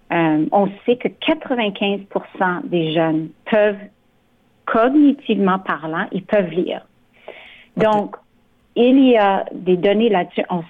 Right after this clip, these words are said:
Speaker 1: sait que ça, c'est le cas. Mais pourquoi est-ce que ça n'arrive pas parfois ? Il peut y avoir beaucoup, beaucoup, beaucoup de raisons. Puis moi, je suis pas là pour diagnostiquer tout le côté médical, s'il peut y avoir quelque chose d'autre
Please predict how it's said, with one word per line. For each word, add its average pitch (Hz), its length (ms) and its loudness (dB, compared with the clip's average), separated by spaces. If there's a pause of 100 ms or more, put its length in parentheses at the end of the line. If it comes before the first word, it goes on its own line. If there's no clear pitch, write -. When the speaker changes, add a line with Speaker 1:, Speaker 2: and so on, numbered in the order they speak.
Speaker 1:
sait 247 100 2
que 196 300 0 (560)
ça, 202 80 0 (100)
c'est 190 100 0
le 175 120 -8 (120)
cas. 175 200 -4 (540)
Mais 240 560 4
pourquoi 220 340 -2
est-ce 247 220 -4
que 190 120 -8
ça 190 120 0
n'arrive 170 380 -6
pas 370 180 0
parfois ? 196 560 -2 (180)
Il 202 140 -6
peut 240 200 2
y 226 120 4
avoir 214 360 -2 (240)
beaucoup, 349 520 2
beaucoup, 240 280 0
beaucoup 208 320 2
de 196 60 2
raisons. 185 400 -2 (500)
Puis 220 160 0
moi, 247 400 4
je 208 120 -6 (100)
suis - 120 -4
pas 208 180 0
là 214 160 2
pour 202 240 -2
diagnostiquer 185 840 -2
tout 196 240 -8
le 202 100 2
côté 185 400 -2
médical, 170 640 -2
s'il 196 160 -6
peut 196 180 -2
y 180 80 0
avoir 175 320 0
quelque - 300 -6
chose 175 320 -2
d'autre 185 280 0